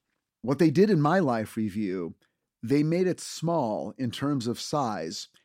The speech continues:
and made me larger than what I was viewing, so I could take all of it in, and yet it didn't overwhelm me. It was the most loving and caring thing I had seen and ever had done.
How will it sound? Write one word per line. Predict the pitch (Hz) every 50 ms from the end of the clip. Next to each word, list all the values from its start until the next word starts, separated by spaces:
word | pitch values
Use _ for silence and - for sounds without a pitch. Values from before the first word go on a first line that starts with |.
| _ _ _ _
and | - 127 127 127
made | 139 143 151 147 120 123
me | 135 151 160 151
larger | 139 127 131 143 160 175 170 127 101 107 107 104 107
than | 98 120 117 117 117
what | 120 117 113
I | 113 113
was | 110 110 101 98
viewing, | 98 120 156 170 143 117 101 98 107 107 - - - _ _ _ -
so | - 139
I | 135 123
could | - 131 -
take | - - 165 170 - - - -
all | 139 135 139 139
of | 135 123
it | 131 123 - _
in, | 160 160 147 123 110 104 101 107 - _ _ _ _ _ _ -
and | 135 131 131 127
yet | 131 135 131 131 - _ _ _ -
it | 135 107
didn't | 117 139 127 131
overwhelm | 127 120 107 113 107 110 117 117 117 113
me. | 104 85 73 67 - - _ _ _ _ _ _ _ _ -
It | 147
was | 139 147 131 123
the | 147
most | 147 139 117 -
loving | 127 135 151 165 190 208 208
and | 180 147
caring | - - - 151 156 156 151 143
thing | - - 156 156 147 143 143 - _ _ _
I | 120 123
had | 120 123 117 104
seen | - - - 175 185 165 143 127
and | 123 120 120 - -
ever | 131 135 139 139
had | 120 117 110 107 95
done. | - 139 151 139 113 - - 117